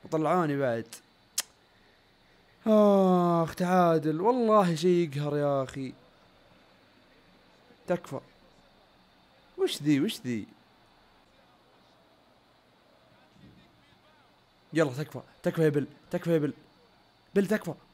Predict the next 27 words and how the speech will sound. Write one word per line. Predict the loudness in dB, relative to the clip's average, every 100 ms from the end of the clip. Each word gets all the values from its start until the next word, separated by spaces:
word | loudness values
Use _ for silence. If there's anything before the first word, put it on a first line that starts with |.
| _ _ 8
يا | 10
كبير، | 10 8 8 10 8 6
يا | 6 6
بطل، | 4 6 4
يا | 6 6
بل، | 4 2
يا | 2 0
أسطورة. | 0 -2 -2 0 -4 -6 -14 -20 _ _ -4
صح | -4 0
عليك. | 2 2 0 -2
والله | 2 4
إني | 4
خفت | 0 -4
إن | -2
نجيب | -2 -2 -2
تعادل. | -2 -2 -2 -6
الحمد | -8 -6 -6
لله. | -6 -8 -10 -14 _ _ _ _ _ _
صح | -6 -4
يا | -2
بل. | 0 2 2 4 4 4 2 -2
يو، | 0 2 2 4 4 2 2
والله | 0 -2 -2 -4
ظهر | -2 0
أول | 0 0
مرة | 0 0 -2 -6
أشوف | -6 -4 -6 -8